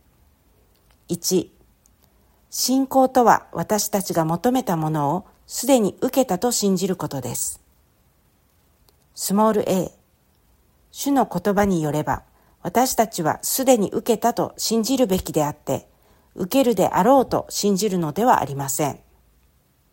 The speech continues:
スモールB、望むとは将来のことを期待することを意味します。信じるとは、あることがすでになされたと考えることを意味します。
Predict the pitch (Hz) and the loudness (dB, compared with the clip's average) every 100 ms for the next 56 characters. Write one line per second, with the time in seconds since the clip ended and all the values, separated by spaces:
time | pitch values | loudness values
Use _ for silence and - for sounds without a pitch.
0 | _ _ _ _ _ _ _ _ - 185 | _ _ _ _ _ _ _ _ -6 0
1 | 208 226 208 208 196 - _ _ _ _ | 2 4 2 0 -2 -6 _ _ _ _
2 | _ _ _ _ - 190 196 240 247 247 | _ _ _ _ -2 0 2 2 0 0
3 | 208 151 - _ - - 302 294 269 202 | 0 0 -4 _ -8 2 6 6 6 2
4 | 170 165 170 135 - - 240 254 247 269 | -2 -4 -2 -2 -4 0 2 2 0 -2
5 | 262 262 262 294 - 170 151 - 131 127 | 0 0 2 0 2 -2 -2 -4 -6 -8
6 | - - _ _ _ _ _ _ _ _ | -10 -14 _ _ _ _ _ _ _ _
7 | _ - - 254 277 277 226 - 190 147 | _ -8 0 2 2 2 0 2 2 0
8 | - _ _ - 262 262 208 190 151 127 | -2 _ _ 0 2 2 0 0 2 0
9 | - - 269 262 185 151 165 277 262 240 | 0 -4 2 2 2 -2 0 2 2 0
10 | - - - 269 - 233 277 294 262 254 | -2 -2 -2 -2 -2 -4 2 4 2 0
11 | 214 285 262 170 160 139 139 131 - - | 0 4 4 2 -4 -4 -6 -8 -8 -12